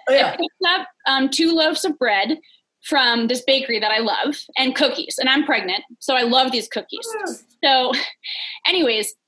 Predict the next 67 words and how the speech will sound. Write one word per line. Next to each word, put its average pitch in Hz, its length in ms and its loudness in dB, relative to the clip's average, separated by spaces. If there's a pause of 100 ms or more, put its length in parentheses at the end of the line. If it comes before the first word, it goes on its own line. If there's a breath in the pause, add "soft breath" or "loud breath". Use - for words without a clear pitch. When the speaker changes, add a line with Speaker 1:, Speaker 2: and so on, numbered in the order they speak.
(160)
Speaker 2:
uh, 240 180 0
the 247 80 -2
FedEx 294 380 2
driver 226 340 0
today 196 360 -2
is, 214 100 -6
like, 226 160 -4
running 285 400 2
in 294 140 2
and 320 100 4
around 226 440 2
my 226 100 0
neighborhood, 196 420 -4
and 254 100 0
I'm 277 160 4
moving. 247 460 -2 (600 loud breath)
So 294 280 2
my 285 140 4
husband, 294 420 2
when 262 100 2
I 254 60 2
said 269 160 0
I 277 80 4
ordered 262 280 2
two 269 180 0
loaves 240 380 -2
earlier, 277 400 2
he 233 140 0
had 240 120 0
said, 240 200 2
"We 277 120 2
don't 370 180 0
really 330 240 2
need 294 280 2
two. 233 280 0
Like, 214 240 0
we're 262 100 0
only 285 120 2
gonna 262 80 -2
get 262 160 -2
through 247 180 0
one 240 180 0
before 233 240 -2
we 220 80 0
have 214 100 -4
to 208 100 -4
move." - 260 -2
So - 160 -2
I 277 60 4
had 285 80 2
these 262 180 -2
two 370 180 0
loaves 294 300 0
anyways. 208 540 -2
And 247 80 -4
so 294 100 0
I 285 40 2
was 277 120 0
like, 277 140 -2
"You 302 60 0
know 302 120 2
what? 330 180 2 (400 loud breath)
I'm 285 80 2
gonna 285 160 0
give 320 160 4
this 302 180 0
loaf," 247 300 0